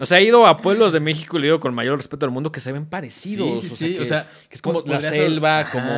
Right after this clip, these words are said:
Speaker 1: ajá.
Speaker 2: Po-, parecía hasta como Catemaco o algo
Speaker 1: Sí,
Speaker 2: así,
Speaker 1: sí.
Speaker 2: ¿no? O sea,
Speaker 1: Como algún lugar de, me recordó como esos lugares de Veracruz.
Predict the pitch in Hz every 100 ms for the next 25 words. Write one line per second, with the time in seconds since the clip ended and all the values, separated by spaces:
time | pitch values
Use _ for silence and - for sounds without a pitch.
0 | 147 117 104 143 180 151 - 131 131 147
1 | 160 170 160 139 113 - 92 - 107 101
2 | 107 - 165 160 156 143 165 190 - 202
3 | 196 170 139 156 156 185 226 190 202 214
4 | 202 135 143 147 139 170 214 196 208 160
5 | 185 151 123 110 107 127 165 269 -